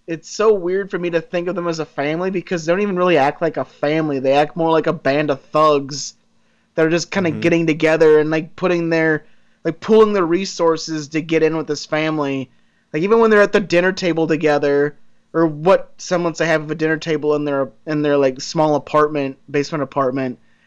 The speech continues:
Speaker 1: like, they never really talk to each other like they're mother, father, daughter, son. They're just like, "Okay, so what do, what do we do next? So
Speaker 2: Yeah.
Speaker 1: what, what's the ne-, what's the next,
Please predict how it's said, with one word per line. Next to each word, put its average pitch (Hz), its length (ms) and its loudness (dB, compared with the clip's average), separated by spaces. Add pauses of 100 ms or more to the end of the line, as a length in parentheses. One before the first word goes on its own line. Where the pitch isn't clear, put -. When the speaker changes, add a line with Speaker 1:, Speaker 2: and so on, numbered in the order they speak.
(300)
Speaker 1:
like, 156 160 0
they 175 80 4
never 185 220 2
really 190 140 4
talk 175 360 0
to 185 100 -2
each 151 180 -4
other 151 200 0
like 147 300 -2
they're 151 260 2
mother, 151 460 4
father, 143 500 0
daughter, 139 440 0
son. 143 500 -2
They're 143 180 2
just 143 240 -8
like, 139 220 -2 (260)
"Okay, 160 440 0 (200)
so - 140 -4
what 160 140 2
do, 170 200 2 (180)
what 165 120 0
do 170 60 2
we 165 80 2
do 160 140 0
next? - 580 -8 (180)
So 101 140 -10
Speaker 2:
Yeah. 95 100 -4
Speaker 1:
what, 165 160 -2
what's 165 220 -2
the 170 80 -4
ne-, 160 140 0
what's 160 260 -4
the 175 80 0
next, 160 300 -4